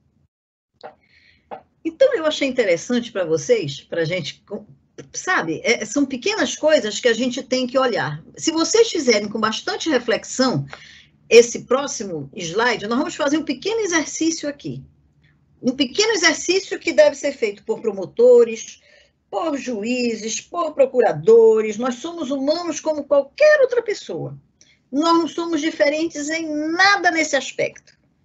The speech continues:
Nós exercemos autoridade em alguns momentos, mas nós somos cidadãos, nós somos brasileiros, nós somos, fazemos parte de uma humanidade.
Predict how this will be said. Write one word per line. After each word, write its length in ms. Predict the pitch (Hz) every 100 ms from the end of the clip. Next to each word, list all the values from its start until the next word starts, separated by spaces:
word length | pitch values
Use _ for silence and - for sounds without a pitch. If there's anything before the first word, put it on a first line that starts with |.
| _ - - -
Nós 220 | 226 240
exercemos 640 | 240 233 214 - 427 453 339
autoridade 960 | 302 294 254 190 196 220 247 277 285
em 80 | 285
alguns 320 | 208 202 220
momentos, 840 | 202 165 165 185 240 302 381 - - - - -
mas 220 | 269 262
nós 200 | 254 233
somos 640 | - 262 247 233 - - _ _ _
cidadãos, 1200 | - - - 392 466 302 247 180 180 233 233 233 220
nós 200 | 220 220
somos 440 | - 233 220 208
brasileiros, 1300 | 208 269 240 285 277 269 233 214 220 220 220 226 214
nós 200 | 220 220
somos, 440 | - 240 254 247
fazemos 400 | 240 226 254 240
parte 320 | - 254 254 240
de 60 |
uma 140 | 233 240
humanidade. 840 | 233 214 151 165 180 170 139 131